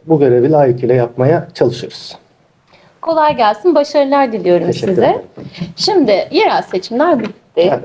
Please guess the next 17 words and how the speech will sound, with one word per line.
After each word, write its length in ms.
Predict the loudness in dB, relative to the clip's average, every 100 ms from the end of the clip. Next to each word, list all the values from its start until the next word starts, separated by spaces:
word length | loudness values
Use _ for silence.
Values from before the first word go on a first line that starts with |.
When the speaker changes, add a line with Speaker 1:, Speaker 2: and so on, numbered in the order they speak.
| -6
Speaker 2:
Pamukkale 460 | -6 -6 -6 -2 0
ilçesinde, 1200 | 0 -4 -6 -6 -12 -10 -8 -4 -2 -2 -2 -4 -6
e, 480 | -2 0 0 0 -2
çalışmalarınız 800 | 0 -2 -2 -2 0 0 0 -2
devam 340 | 0 2 0 -4
etti. 260 | -10 -8
Siz 300 | -6 -2 0
bu 60 | -2
seçim 400 | -2 -2 0 -4
sürecini 560 | -2 0 0 2 0 2
nasıl 260 | 0 0
değerlendireceksiniz 1160 | 0 0 -2 -4 -4 -6 -4 -6 -6 -10 -10 -6
başkanım? 360 | -6 -6 -14 -14 -20 -20 -20 _
Speaker 1:
Şimdi 340 | -2 0 0
şöyle, 460 | 0 2 2 2 0 2
e, 80 | 4 4 4 4 4 2 -4 _ _ _ _ _ _ _ _ _ _ _ -4
Ocak 680 | -2 2 0 -2 -14 -14 -14